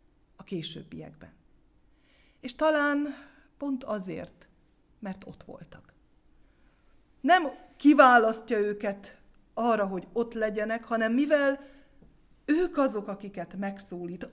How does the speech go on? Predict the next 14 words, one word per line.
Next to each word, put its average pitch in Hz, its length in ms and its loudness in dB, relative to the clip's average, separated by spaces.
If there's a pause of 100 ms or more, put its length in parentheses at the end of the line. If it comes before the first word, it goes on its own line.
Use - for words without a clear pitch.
alkalmasak 226 840 -2
lesznek 196 420 -12
arra, 226 240 0
hogy 220 420 -6
talán 285 300 -4
egy 247 100 -6
kicsit - 480 -14
többet - 600 -8 (720)
vigyenek. 170 560 -14 (460)
Talán 302 320 4
nagyobb 302 460 -2
terheket 226 640 -2
cipeljenek. 165 720 -14 (640)
Talán 226 520 -6